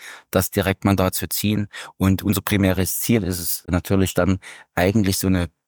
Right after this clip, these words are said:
bürgerliche Regierung wieder mal aufzubauen. Das muss man ja eigentlich der C D U vorwerfen, ob auf Bundes- oder auf Landesebene, dass sie eigentlich das, was sie uns mal ausgemacht hat oder ausmachen sollte, so gerade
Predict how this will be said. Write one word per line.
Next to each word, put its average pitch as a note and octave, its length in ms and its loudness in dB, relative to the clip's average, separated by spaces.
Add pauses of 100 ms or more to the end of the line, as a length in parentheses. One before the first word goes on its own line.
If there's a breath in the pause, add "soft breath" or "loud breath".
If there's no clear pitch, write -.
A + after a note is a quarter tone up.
(120)
bürgerliche G#2 680 4
Regierung F#2+ 480 0
wieder F#2+ 120 0
mal E2+ 140 -4
aufzubauen. F#2 560 0 (240 loud breath)
Das - 160 2
muss B2 140 2
man B2 120 6
ja G#2 80 4
eigentlich G2+ 300 4
der F#2 140 -2
C G#2+ 180 2
D F#2 80 -2
U F2 140 -2
vorwerfen, F#2+ 680 2 (100)
ob D#2+ 140 -6
auf F2 140 -2
Bundes- G#2 320 2
oder F2 100 -2
auf E2+ 80 0
Landesebene, F#2+ 640 0 (380 loud breath)
dass G2 120 2
sie G2+ 120 0
eigentlich G2 400 0
das, - 220 0
was F2+ 120 2
sie F2+ 100 0
uns E2 220 -2
mal D#2 260 -2
ausgemacht - 520 2
hat - 280 -2
oder D#2+ 320 -4
ausmachen G2 380 2
sollte, G#2 320 2
so F#2+ 300 2
gerade F#2 400 0